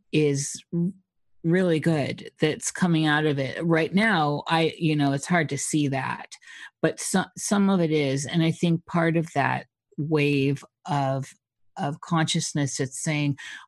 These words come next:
"Wh-, who's, who's making these choices for me? And do they have the agency over me really to make these choices? And what can I do?" And this is, that's a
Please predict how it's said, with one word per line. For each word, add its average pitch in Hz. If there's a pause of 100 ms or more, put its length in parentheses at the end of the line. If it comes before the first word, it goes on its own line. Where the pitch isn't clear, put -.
(140)
"Wh-, -
who's, 214 (580)
who's 202 (160)
making 190
these 156
choices 151
for 131
me? 127 (520)
And 151 (320)
do 196
they 220
have 185
the 170
agency 185
over 156
me 147
really 139 (100)
to 147
make 175
these 139
choices? 127 (460)
And 165
what 185
can 185
I 147
do?" 139 (360)
And 175
this 208
is, 180
that's 196
a 135